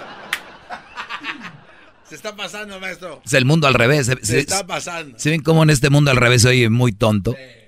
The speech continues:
Speaker 2: En el mundo, en lo otro, "Ay, pues mi hija se va a ir con este joven, eh, terminando el high school, ¿verdad? Y ya está en sus planes. Se va a ir".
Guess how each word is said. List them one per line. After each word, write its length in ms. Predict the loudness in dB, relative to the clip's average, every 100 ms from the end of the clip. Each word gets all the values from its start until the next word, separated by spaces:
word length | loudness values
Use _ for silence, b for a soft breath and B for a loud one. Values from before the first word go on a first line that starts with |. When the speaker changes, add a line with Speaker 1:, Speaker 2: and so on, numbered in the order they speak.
| _ _ _ _ -6
Speaker 2:
En 260 | -2 0 2
el 140 | 0
mundo, 420 | 0 2 2 0 -4
en 140 | -2
lo 100 | 2
otro, 420 | 2 2 0 -2 -6 _ _ _ _ _ _ -2
"Ay, 200 | 0 0
pues 200 | 0 0
mi 120 | 0
hija 200 | 2 2 2
se 120 | 2
va 60 | 2
a 20 |
ir 80 | 2
con 180 | 2
este 200 | 2 2
joven, 500 | 2 4 6 4 2 -6 -20 -20 -20 -20 -20 -20 -18 -2
eh, 340 | 0 2 0 -4
terminando 460 | -4 -2 0 0 0
el 60 | 0
high 160 | 0
school, 480 | 0 2 4 6 4 _ _ _
¿verdad? 420 | -4 -2 2 0 0
Y 80 |
ya 120 | 0 2
está 120 | 2
en 60 |
sus 200 | 2 0
planes. 760 | 0 2 2 2 0 -6 -14 -18 _ _ _ _ _ _
Se 140 | -6 0
va 120 | 2
a 60 | 2
ir". 480 | 0 0 -4 -4